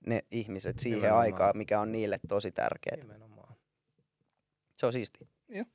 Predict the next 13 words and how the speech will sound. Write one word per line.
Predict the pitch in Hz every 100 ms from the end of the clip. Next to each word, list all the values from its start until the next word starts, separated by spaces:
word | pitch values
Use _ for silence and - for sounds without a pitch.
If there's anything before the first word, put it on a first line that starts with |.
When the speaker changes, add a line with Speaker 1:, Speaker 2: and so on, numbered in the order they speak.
| -
Speaker 2:
Onhan | 110 92 -
se. | 82 85 - _ _ - - - - -
No, | 175 240 -
nyt | 214 -
kuitenkin | 233 240 170 139 156
on | 185 196 135 85 _ _
kaksituhatta | - 117 - 110 117
kaksikymmentäkaksi | 113 - 107 - 110 -
ja | 95 - - - 147
Speaker 1:
No | 202
nyt | 247 - -
on. | 185
Speaker 2:
nallekarkit, | 143 143 143 139